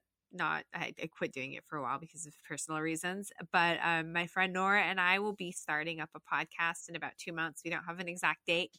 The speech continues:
but keep your eyes open. It's gonna be called To Gloom It May Concern, and it's kinda gonna be in the same vein. Um, but we're going, we actually have some interesting characters we'll be interviewing,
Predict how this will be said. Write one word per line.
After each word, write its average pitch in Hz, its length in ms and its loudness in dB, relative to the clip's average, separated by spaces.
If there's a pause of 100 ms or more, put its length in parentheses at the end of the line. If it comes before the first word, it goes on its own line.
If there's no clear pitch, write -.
but - 140 -4
keep 170 280 -4
your 175 120 -2
eyes 170 260 2
open. 269 400 0 (260)
It's - 120 -8
gonna 208 340 0
be 208 280 -6 (180)
called 208 600 8 (220)
To 226 140 4 (100)
Gloom 196 440 4
It 202 180 0
May 190 180 4
Concern, 190 680 -4
and - 200 -4
it's - 260 -16
kinda 339 220 2
gonna 302 280 6
be 254 180 4
in 233 120 4
the 226 100 4
same 190 320 2
vein. 160 380 4 (420)
Um, 170 340 6 (100)
but 180 140 -4
we're 190 220 -2
going, 202 360 -6
we 202 100 2
actually 202 340 -2
have 190 360 2
some 170 520 -2 (540)
interesting 190 720 0
characters 180 460 0
we'll 185 100 2
be 170 180 -2
interviewing, 202 640 -2